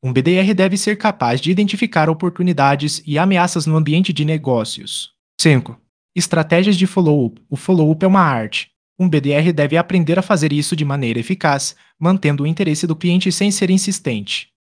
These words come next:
Seis, trabalho em equipe. Os B D R S frequentemente trabalham em conjunto com os S D R S e a equipe de vendas. Portanto, a formação em trabalho em equipe é essencial. A Maisfi também oferece treinamentos voltados para B D R S, ajudando sua equipe a alcançar resultados impressionantes.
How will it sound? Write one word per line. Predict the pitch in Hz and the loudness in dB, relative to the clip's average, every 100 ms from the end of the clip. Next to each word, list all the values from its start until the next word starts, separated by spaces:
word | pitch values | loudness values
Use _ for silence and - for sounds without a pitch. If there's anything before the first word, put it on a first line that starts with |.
| - | 0
Seis, | 151 120 - _ _ _ - | 2 2 0 _ _ _ -4
trabalho | 208 185 143 139 | -2 0 0 0
em | 147 | -4
equipe. | 175 165 131 123 - - | -4 -4 -6 -8 -16 -6
Os | 170 | -4
B | 170 | -2
D | 165 | -2
R | 170 | -2
S | 156 170 202 | -2 -2 -6
frequentemente | 190 190 190 180 196 190 196 | -6 -6 -4 -4 0 0 -2
trabalham | 196 165 147 147 160 165 | -4 -6 0 0 0 -2
em | |
conjunto | 175 214 170 185 190 | -2 -2 0 0 -4
com | - 196 | -4 -4
os | 208 | -2
S | 202 | -4
D | 160 | -2
R | 156 156 | -2 0
S | 139 147 185 160 | 0 -2 -6 -4
e | 165 | -2
a | 175 | -2
equipe | 175 190 170 | -4 -6 -4
de | 147 | -4
vendas. | 131 117 107 - - - _ _ - | -4 -6 -8 -12 -14 -14 _ _ -6
Portanto, | 226 220 208 202 196 | -2 4 2 2 -4
a | 165 | -4
formação | 151 185 185 - 185 | 0 2 2 2 2
em | 180 | 2
trabalho | 165 143 131 127 131 | 0 -2 0 0 0
em | 147 | -2
equipe | 156 160 165 | -2 0 2
é | |
essencial. | 165 - 170 - 156 117 104 - _ _ - | 2 2 -2 0 0 -2 -4 -12 _ _ -10
A | 131 | -2
Maisfi | 135 175 220 | 0 0 -4
também | 196 220 175 170 | -2 0 2 0
oferece | 170 185 180 190 | 0 0 0 -2
treinamentos | - 170 190 175 180 180 131 | -4 -2 0 0 0 -2 -4
voltados | 165 180 180 175 175 | -4 0 0 0 -4
para | - 185 | -2 -2
B | 160 | -2
D | 143 | 0
R | 170 170 | 0 0
S, | 151 156 180 - | -2 -2 -6 -6
ajudando | 202 208 180 165 170 | -2 0 0 0 -2
sua | - 214 | -2 -2
equipe | 190 147 139 | -2 -4 -4
a | 156 | -4
alcançar | 151 165 160 175 170 | -4 -4 -4 -2 0
resultados | 170 175 185 175 165 147 131 | 0 0 0 0 0 -2 -4
impressionantes. | 151 190 - 185 135 107 - - - - | -4 -4 -2 0 0 -2 -8 -12 -12 -12